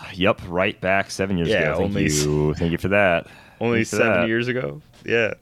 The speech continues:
Speaker 1: Only a cool seven
Speaker 2: Super
Speaker 1: years
Speaker 2: brave.
Speaker 1: ago. But the Black Manta Goon did beat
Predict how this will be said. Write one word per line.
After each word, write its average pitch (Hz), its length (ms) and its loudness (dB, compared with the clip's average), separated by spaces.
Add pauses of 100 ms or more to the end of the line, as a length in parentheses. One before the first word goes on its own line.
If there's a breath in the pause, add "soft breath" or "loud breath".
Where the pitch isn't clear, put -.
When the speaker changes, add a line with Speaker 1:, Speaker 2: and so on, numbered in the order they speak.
Speaker 1:
Only 90 180 -6
a - 260 -12
cool 107 300 2
seven 101 280 -2
Speaker 2:
Super 95 100 0
Speaker 1:
years 92 100 -2
Speaker 2:
brave. 90 440 0
Speaker 1:
ago. - 240 -20 (200)
But - 200 0 (440)
the 120 200 2
Black 139 340 4
Manta 127 260 2
Goon 104 280 0
did 101 200 -2
beat 95 240 -2